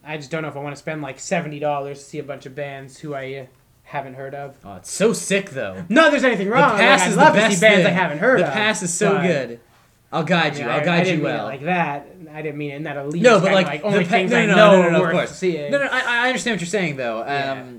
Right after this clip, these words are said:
Speaker 2: where it's like, and that's always been the thing with North by Northeast is that the bands I always wanna see the most are, like, the headliners who are playing for free.
Speaker 1: Yeah,
Speaker 2: But
Speaker 1: exactly.
Speaker 2: also, like, seventy dollars to s-, get into, like, all these shows is an amazing deal.
Speaker 1: Sure.
Speaker 2: And you have a job. You should,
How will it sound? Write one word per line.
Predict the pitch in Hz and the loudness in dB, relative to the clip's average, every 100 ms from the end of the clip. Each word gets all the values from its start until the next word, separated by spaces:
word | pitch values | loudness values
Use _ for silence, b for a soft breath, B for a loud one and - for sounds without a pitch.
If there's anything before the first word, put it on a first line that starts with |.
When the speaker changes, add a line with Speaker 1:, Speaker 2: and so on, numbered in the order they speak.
| - _ 196 | -20 _ -4
Speaker 2:
where | 175 | -2
it's | 170 | -2
like, | 165 151 - b b | -4 -8 -16 b b
and | 180 | -2
that's | 220 | 0
always | 220 202 | 2 0
been | 165 | 0
the | 180 | -2
thing | 180 | -2
with | 180 | -4
North | 170 170 | -4 -4
by | 156 | -4
Northeast | 147 147 135 | -6 -8 -8
is | |
that | 135 120 | -8 -8
the | |
bands | 123 151 | -8 -6
I | 139 | -4
always | 139 147 143 | -4 -4 -6
wanna | 143 | -8
see | - | -8
the | 160 | -8
most | 135 139 - | -6 -8 -8
are, | 104 110 | -12 -12
like, | 98 | -12
the | - | -14
headliners | - 113 104 101 | -14 -12 -12 -14
who | 117 | -12
are | 101 | -12
playing | 117 101 | -12 -16
for | 95 | -14
free. | - 135 107 | -8 -8 -8
Speaker 1:
Yeah, | 143 131 | -8 -8
Speaker 2:
But | 117 240 | -2 2
Speaker 1:
exactly. | |
Speaker 2:
also, | 285 277 - 151 | 6 6 4 0
like, | 160 | -2
seventy | - 311 269 185 | -2 -2 -2 -2
dollars | 220 208 180 160 147 | 0 0 0 -2 -8
to | - | -12
s-, | 170 - _ | -14 -14 _
get | - 175 | -4 -2
into, | 175 180 | -2 -2
like, | 160 147 147 - | -2 -4 -6 -2
all | 196 185 180 | 2 2 2
these | 170 156 | -2 -6
shows | - 190 156 135 117 117 120 - b b b b | -6 -2 0 0 -4 -10 -12 -14 b b b b
is | 151 | -6
an | 160 | -4
amazing | 147 151 185 180 160 160 147 | -4 -4 -2 -2 -2 -4 -6
deal. | 143 120 98 92 | -6 -8 -8 -12
Speaker 1:
Sure. | - 302 185 | -8 -2 -2
Speaker 2:
And | 143 247 | 0 2
you | |
have | 302 | 2
a | 311 | 2
job. | 311 330 240 143 117 117 | 0 2 2 0 -4 -12
You | |
should, | 120 117 | -18 -20